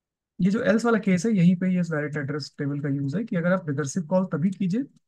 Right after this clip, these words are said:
जबकि ये वाली value पहले से फाइंड नहीं है। तो ज़ीरो का मतलब ये है कि ये वैल्यू पहले से फाइंड नहीं की गई है और अगर वहाँ पे एक नॉन ज़ीरो value है तो इसका मतलब उसको पहले से फाइंड कर चुके हैं। तो अगर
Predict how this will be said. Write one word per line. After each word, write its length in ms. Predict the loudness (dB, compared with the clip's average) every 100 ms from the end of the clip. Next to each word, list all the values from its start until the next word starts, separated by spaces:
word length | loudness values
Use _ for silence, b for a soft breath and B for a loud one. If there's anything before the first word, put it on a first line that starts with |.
| -8
जबकि 520 | -6 -6 -2 -2 -2 _ _ _ _ -8
ये 240 | 0 4 4
वाली 200 | 4 4
value 260 | 2 2
पहले 280 | 0 -2 -2
से 100 | -4
फाइंड 380 | -4 0 2 4
नहीं 220 | 2 0 -2
है। 200 | -8 -14 _ -10
तो 80 | -4
ज़ीरो 260 | 0 2 2
का 80 |
मतलब 280 | 2 0 -2
ये 160 | -2 -2
है 60 |
कि 340 | -2 -4 -4 -4
ये 280 | -2 0 0
वैल्यू 480 | -4 -6 -4 -2 -2
पहले 280 | -2 -2 -2
से 180 | -4 -6 -10 _ _ _ _ _ _ _ _ _ _ -2
फाइंड 240 | 2 2
नहीं 220 | 4 2
की 160 | 2 -2
गई 200 | -2 -2
है 120 | -4 -8 _ _ _ _ -6
और 120 | -4
अगर 140 | -2
वहाँ 200 | 0 0 -2
पे 60 |
एक 100 | -6
नॉन 340 | -4 -2 0 2
ज़ीरो 200 | 2 2
value 260 | 0 -2
है 60 | -6
तो 100 | -8
इसका 180 | -8 -8
मतलब 200 | -6 -8
उसको 180 | -10 -10
पहले 200 | -8 -8
से 100 | -8
फाइंड 260 | -10 -10
कर 80 | -12
चुके 200 | -16 -14
हैं। 120 | -14 -16 _ _ _ _
तो 60 | -12
अगर 400 | -8 -4 -4